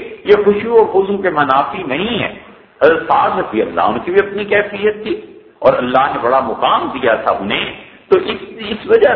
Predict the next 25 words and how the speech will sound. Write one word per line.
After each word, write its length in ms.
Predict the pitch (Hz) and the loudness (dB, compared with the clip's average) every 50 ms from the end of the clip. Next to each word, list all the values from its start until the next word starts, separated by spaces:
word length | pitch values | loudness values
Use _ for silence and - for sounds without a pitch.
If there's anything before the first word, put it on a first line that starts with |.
| - - | 2 -2
سے 60 | - - - | -4 -2 -2
اب 180 | - - 196 | -2 -2 -2
یہ 60 | 220 | -6
اس 180 | 220 208 - - | -8 -8 -8 -8
کی 80 | - 208 | -8 -8
مثال 600 | 185 160 151 143 - - 156 147 175 208 - - - - | -6 -6 -10 -12 -8 -2 0 2 2 2 0 -2 -2 -2
ہے 160 | 143 143 170 - - - - | 0 0 0 -2 -4 -8 -6
کہ 60 | - | -4
ان 180 | 220 415 440 415 | -2 -2 0 2
لوگوں 240 | - 285 - 359 - | 2 2 4 2 0
کو 120 | - 233 | 0 0
ان 120 | 226 214 208 | -2 -2 -6
چیزوں 280 | - 190 180 196 190 | -6 -2 0 0 0
کی 180 | 196 180 156 135 123 | 0 -4 -8 -6 -4
ضرورت 360 | 143 139 147 151 - - 139 | -4 0 2 0 0 2 0
نہیں 140 | 135 123 - | -2 -2 -2
تھی۔ 140 | - - - - - - - _ _ _ - | -6 -12 -14 -14 -20 -20 -20 _ _ _ 2
شاہ 140 | 180 196 247 240 262 | 4 4 4 2 2
صاحب 140 | 262 262 240 233 | 0 2 2 0
رحمۃ 260 | 214 208 208 202 202 | 0 0 0 -2 -2
اللہ 200 | 185 175 190 180 | 0 2 2 2
علیہ 200 | 180 180 170 175 | 2 2 0 0
کہتے 260 | 160 160 160 165 196 | 0 0 0 0 -2
ہیں، 60 | 214 | -2
دیکھو، 340 | 214 208 208 202 - 160 | 4 4 4 4 6 2